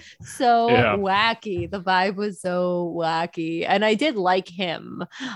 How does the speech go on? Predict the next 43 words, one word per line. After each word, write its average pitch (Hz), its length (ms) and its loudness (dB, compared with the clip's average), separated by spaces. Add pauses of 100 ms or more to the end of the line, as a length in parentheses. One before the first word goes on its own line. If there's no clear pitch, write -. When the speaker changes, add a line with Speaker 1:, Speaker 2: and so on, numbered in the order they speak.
Speaker 1:
and 165 360 4
I 185 80 4
liked, 202 340 2
I 240 120 2
liked 392 260 2
him 302 160 4
and 285 80 4
Danny 233 260 2
DeVito 185 380 0
as 175 120 -2
a 180 60 -2
team. 170 720 -10
Um, 160 480 -10 (440)
I 254 100 2
probably 440 500 2
didn't 247 340 -8
really 208 240 -6
even 190 300 -6
need 180 320 -6
Zolo. 160 800 -8
Like, 175 200 -8
I 180 100 -6
kind 190 340 -4
of 180 100 -8
was 170 160 -10
like, 156 220 -8
"Eh, 453 240 -10 (100)
this 349 140 -10
could 453 140 -2
have 247 120 -2
been 233 200 -2
just, 208 280 -6
like, 196 260 -4
these 190 360 -8
wackadoodles 160 880 -6
chasing 156 420 -12
them 147 300 -14
through, 139 100 2
Speaker 2:
Yeah. 117 220 2
Speaker 1:
like, 151 420 -6
a, 151 340 -8 (360)
like, 170 200 -6
a 160 140 -4